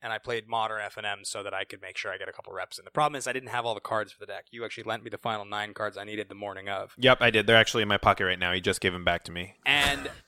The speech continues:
Speaker 1: what's funny is that it's not like they were irrelevant cards. Uh, I borrowed from Michael a second Crackling Drake,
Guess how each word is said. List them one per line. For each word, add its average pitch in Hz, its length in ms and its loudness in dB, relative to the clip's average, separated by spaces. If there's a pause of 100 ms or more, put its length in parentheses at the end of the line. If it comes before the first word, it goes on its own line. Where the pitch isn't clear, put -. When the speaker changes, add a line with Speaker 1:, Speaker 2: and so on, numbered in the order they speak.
Speaker 1:
what's 147 240 -2
funny 226 300 10
is 147 320 8
that 147 80 -2
it's 139 120 -4
not 165 140 6
like 147 160 2
they 143 80 0
were 127 140 2
irrelevant 113 400 0
cards. 107 520 0 (100)
Uh, - 40 -6
I 110 340 -2
borrowed 117 340 0
from 120 160 -10
Michael 110 320 -10
a 104 60 -10
second 147 320 -4
Crackling 147 320 2
Drake, 123 440 2